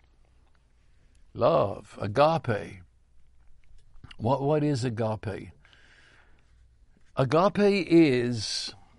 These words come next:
and this is the very, I, I, I'm trying to <laughs> say this, the, it, it's the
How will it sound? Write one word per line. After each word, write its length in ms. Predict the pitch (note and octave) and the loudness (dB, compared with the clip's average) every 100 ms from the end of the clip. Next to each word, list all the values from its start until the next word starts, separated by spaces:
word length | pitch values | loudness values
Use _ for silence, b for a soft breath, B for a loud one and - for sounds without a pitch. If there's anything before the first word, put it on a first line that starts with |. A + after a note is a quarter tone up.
| _ - - - - - - - - - _ _ _ _ _ | _ -20 -20 -20 -20 -20 -20 -20 -20 -20 _ _ _ _ _
and 340 | B2 C3 C#3+ E3 | -4 -2 2 2
this 200 | F3 F3+ | 4 2
is 200 | D3 C3 | 2 0
the 100 | D3+ | -2
very, 360 | C#3 C3+ B2 - b b b b - - | -4 -6 -10 -16 b b b b -20 -2
I, 180 | C3+ C3+ | 0 2
I, 240 | C3 C3+ - | 2 2 2
I'm 240 | B2+ B2+ | 2 2
trying 340 | - F3 G#3 C3+ | 4 4 4 4
to 100 | A#2+ | 2
<laughs> 0 | |
say 360 | - - D#3+ | 2 2 2
this, 420 | G#2 G2+ F#2+ - B B B B - | 4 2 0 -6 B B B B 0
the, 380 | C3 B2+ - - b b | 2 4 0 -10 b b
it, 220 | D3 E3 | 4 4
it's 200 | E3 - | 2 0
the 400 | E3 E3 D#3 A#2 | 0 0 0 -2